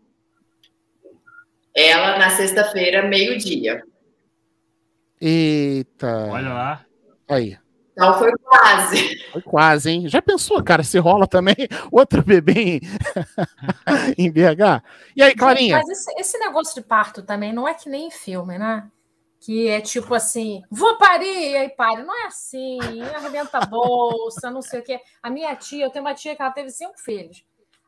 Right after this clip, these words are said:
Speaker 4: Aí a minha tia, assim, ah, arrebentou a bolsa, deixa eu fazer minhas unhas, porque as pessoas vão me receber lá no, no hospital. É, então, assim, é meio demorado isso. Então, o médico, às vezes, tá bem relax com isso. Fala qualquer coisa aí,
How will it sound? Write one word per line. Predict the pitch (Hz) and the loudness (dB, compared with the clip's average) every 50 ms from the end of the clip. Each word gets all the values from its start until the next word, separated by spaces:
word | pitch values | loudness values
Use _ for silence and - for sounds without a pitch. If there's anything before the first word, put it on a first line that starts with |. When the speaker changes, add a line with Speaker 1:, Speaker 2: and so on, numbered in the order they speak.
| _ _ _ | _ _ _
Speaker 4:
Aí | - - 220 214 240 269 | -4 -2 -2 0 -2 -4
a | 277 | -6
minha | 269 269 277 277 | -6 -6 -6 -8
tia, | 277 - - 294 311 349 370 392 | -8 -10 -12 -12 -10 -8 -8 -8
assim, | 392 - - 339 294 254 240 - | -8 -8 -10 -10 -12 -12 -10 -6
ah, | 285 339 392 403 381 359 | -4 -2 0 0 0 0
arrebentou | 311 294 320 311 311 311 311 320 | -2 -4 -6 -6 -8 -6 -4 -4
a | 285 254 | -4 -2
bolsa, | 226 320 339 339 330 - 247 | -2 -4 -4 -4 -6 -10 -12
deixa | 226 302 - 320 | -12 -14 -14 -12
eu | 294 | -10
fazer | 311 285 262 294 | -10 -10 -10 -10
minhas | 269 269 262 247 233 185 180 196 | -10 -8 -8 -8 -10 -10 -12 -12
unhas, | 208 262 311 330 330 320 302 302 302 - - | -10 -10 -10 -10 -10 -10 -10 -10 -12 -14 -20
porque | _ 233 - | _ _ -18
as | 226 - | -18 -16
pessoas | - 240 226 - 240 208 | -16 -18 -16 -16 -14 -12
vão | 220 220 | -12 -10
me | 214 208 196 202 208 | -10 -10 -12 -12 -12
receber | 202 202 202 - - 185 180 175 202 214 226 226 | -12 -12 -12 -12 -14 -16 -12 -8 -6 -4 -4 -4
lá | 214 196 190 190 | -4 -6 -8 -10
no, | 190 185 180 180 | -10 -12 -12 -12
no | 185 190 | -12 -14
hospital. | 190 - - 185 165 _ - 196 208 220 240 247 247 254 240 - _ _ _ _ _ _ _ _ _ _ | -16 -16 -18 -20 -20 _ -2 0 2 2 2 2 0 -4 -6 -10 _ _ _ _ _ _ _ _ _ _
É, | - - 202 202 | -10 -8 -8 -8
então, | 208 208 247 262 311 | -6 -6 -6 -6 -6
assim, | 370 - - - 269 254 | -6 -8 -8 -8 -8 -8
é | 262 | -6
meio | 294 339 381 440 | -6 -8 -8 -6
demorado | 466 466 466 427 370 277 247 247 262 285 294 269 214 196 185 | -8 -6 -4 -2 -2 0 2 4 4 6 4 4 2 -4 -12
isso. | 185 190 190 190 - - 196 | -12 -12 -12 -12 -14 -16 -20
Então, | 190 190 - 269 311 392 | -16 -12 -10 -10 -10 -8
o | |
médico, | 320 269 269 320 339 - 415 415 _ - 392 392 403 392 320 | -6 -6 -6 -6 -8 -10 -12 -12 _ -4 -4 -2 0 0 0
às | 277 269 240 233 | -2 -2 -4 -8
vezes, | 214 254 262 294 285 294 - | -8 -8 -8 -8 -10 -14 -12
tá | - 285 262 | -10 -8 -8
bem | 240 294 330 | -8 -10 -12
relax | 370 381 240 220 226 220 - - | -10 -8 -6 -6 -6 -8 -10 -14
com | - - 170 160 | -18 -18 -20 -20
isso. | 175 196 - - | -18 -18 -18 -14
Fala | - 175 165 196 | -12 -10 -10 -10
qualquer | 196 _ 214 - - 202 | -12 _ -20 -20 -20 -20
coisa | _ - 220 220 208 208 | _ -14 -12 -12 -10 -10
aí, | 208 208 208 220 254 285 | -10 -10 -10 -10 -10 -10